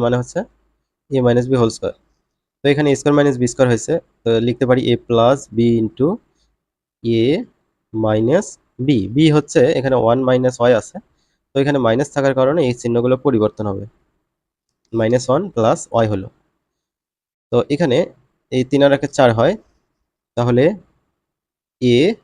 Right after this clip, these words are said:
তারপর হচ্ছে মাইনাস ওয়াই প্লাস চার, তারপর এ এখানে দিলাম, তিন থেকে এক বিয়োগ করলে দুই হয়, তারপর ওয়াই এখানে দিলাম। এটা সাত নম্বর গেল। এবার হচ্ছে আট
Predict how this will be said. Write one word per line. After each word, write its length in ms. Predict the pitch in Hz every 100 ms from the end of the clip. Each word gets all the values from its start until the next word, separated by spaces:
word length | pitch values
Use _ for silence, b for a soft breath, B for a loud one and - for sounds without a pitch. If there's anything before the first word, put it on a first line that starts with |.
| _ _ _ 123
তারপর 200 | 120 123
হচ্ছে 160 | 120 127 117
মাইনাস 300 | 110 120 123 -
ওয়াই 240 | 113 120 214 - _
প্লাস 160 | 117 117 -
চার, 140 | 104 - _ _ -
তারপর 200 | 117 127 123 131
এ 20 | 123
এখানে 200 | - 127 131
দিলাম, 200 | 131 190 - _ _ _ -
তিন 100 | 135
থেকে 140 | 131 131
এক 60 | 123 117
বিয়োগ 160 | 123 123
করলে 160 | 127 117
দুই 100 | 123 117
হয়, 140 | 135 220 -
তারপর 240 | 107 117 - -
ওয়াই 140 | 120 117
এখানে 180 | 117 110 101
দিলাম। 180 | 98 113 _ _ _ _ _ _ _
এটা 120 | 113 123
সাত 120 | - 127
নম্বর 180 | 127 117 113
গেল। 100 | 117 208 - _ _ _ _ _ _ _ _
এবার 180 | 127 120
হচ্ছে 160 | 123 131
আট 60 | 120